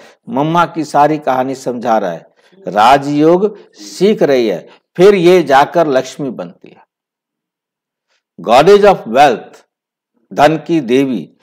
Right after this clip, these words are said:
इसमें हेल्थ, राजयोग,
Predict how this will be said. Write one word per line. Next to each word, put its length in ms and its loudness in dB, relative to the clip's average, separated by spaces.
इसमें 720 -4
हेल्थ, 500 2
राजयोग, 800 2